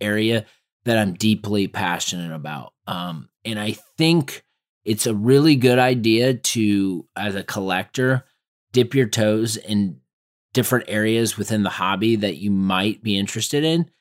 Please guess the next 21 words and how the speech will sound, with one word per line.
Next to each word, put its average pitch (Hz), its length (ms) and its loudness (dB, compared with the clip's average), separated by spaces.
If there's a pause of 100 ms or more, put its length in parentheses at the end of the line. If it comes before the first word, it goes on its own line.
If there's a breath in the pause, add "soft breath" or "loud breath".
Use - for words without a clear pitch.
(420)
Um, 101 500 -2 (160)
and 131 120 2
you 131 100 4
realize 143 460 6
this, 95 320 -4
this 123 100 -2
is 123 60 0
what 127 120 6
I 113 40 4
re-, 104 280 0
I've 98 340 -4
realized 95 360 -4
from 101 120 -6
my 95 120 -2
personal 87 380 -6
experience. 80 540 -12 (120)
If 104 400 -4
you're 98 240 -4
trying 135 380 0
something 117 420 2
new 95 320 0